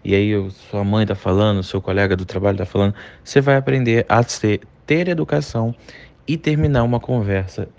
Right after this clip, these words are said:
em inglês. Vamos aprender aí algumas expressões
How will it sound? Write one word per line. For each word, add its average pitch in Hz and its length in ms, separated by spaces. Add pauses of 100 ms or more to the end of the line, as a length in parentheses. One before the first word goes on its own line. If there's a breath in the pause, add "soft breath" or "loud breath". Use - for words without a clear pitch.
em 98 420
inglês. 98 560
Vamos 98 180
aprender 101 360
aí 95 120
algumas 92 320
expressões 120 640